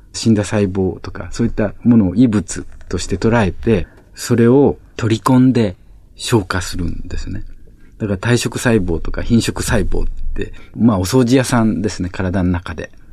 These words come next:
と呼ばれているものなんですけども、このマクロファージが活性化すると、実はこのティーエヌエフアルファという、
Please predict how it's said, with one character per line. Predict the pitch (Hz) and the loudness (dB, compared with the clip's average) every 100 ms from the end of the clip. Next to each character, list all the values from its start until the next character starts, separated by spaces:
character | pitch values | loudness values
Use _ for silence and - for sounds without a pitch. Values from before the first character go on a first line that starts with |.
| - | 2
と | |
呼 | 135 117 107 | 4 6 6
ば | 107 | 4
れ | 101 | 2
て | 92 104 | 0 0
い | 98 | 2
る | 95 | 2
も | 95 | 2
の | 95 | 4
な | 82 | 2
ん | 80 | 0
で | 80 | -4
す | - | -6
け | |
ど | 82 | -4
も、 | 85 104 78 - - | 0 0 0 -6 -2
こ | 123 | 4
の | 143 | 4
マ | 82 117 | 4 2
ク | - 135 | 2 0
ロ | |
フ | 139 | 2
ァ | 160 131 | 2 2
ー | |
ジ | 92 | 0
が | 82 85 - - - | -2 -4 -8 -18 -10
活 | - 95 | -6 -4
性 | 107 | -4
化 | 98 | -4
す | 95 98 | -4 -4
る | 95 | -2
と、 | - 92 - - - - | 0 0 -2 -8 -16 -14
実 | - 101 - | -6 -4 0
は | 104 - - | 0 -2 -4
こ | 101 | -2
の | 98 | -2
テ | - - | 0 2
ィ | 147 143 | 4 2
ー | - | 4
エ | 131 | 4
ヌ | 131 131 - | 4 2 0
エ | 120 | -2
フ | - 117 | -2 -4
ア | 131 | 0
ル | 120 | 0
フ | - | 0
ァ | - - | -6 -4
と | - | -6
い | 82 | -4
う、 | 82 | -4